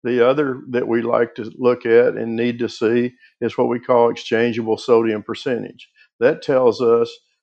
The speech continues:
how much sodium we can remove with the Renew product from that soil. So with those two lab sample analysis, we can go in and determine how much we need to pull out,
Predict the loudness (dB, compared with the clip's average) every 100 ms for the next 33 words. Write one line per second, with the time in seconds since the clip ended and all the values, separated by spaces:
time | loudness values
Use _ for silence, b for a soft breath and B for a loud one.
0 | _ 0 2 2 0 -2 -2 2 2 0
1 | -2 -2 0 0 0 -4 -2 -2 2 4
2 | 4 4 0 -6 _ _ _ -2 -2 0
3 | 0 0 2 2 2 2 2 4 4 2
4 | -2 _ _ _ _ 0 0 2 -2 -6
5 | -6 -6 -6 -8 _ _ _ _ _ -6
6 | -4 -2 2 2 2 -4 -6 -2 -2 -4
7 | -10 _ _ _ -2 2 2 0 -6 -4
8 | -2 -2 -2 -2 -4 -4 -8 -10 b b
9 | b b -4 -2 -2 2 4 4 4 4
10 | 2 -2 -4 0 2 2 0 -6 -2 0
11 | 2 -2 -2 -2 -2 -2 -2 0 0 2
12 | 0 -2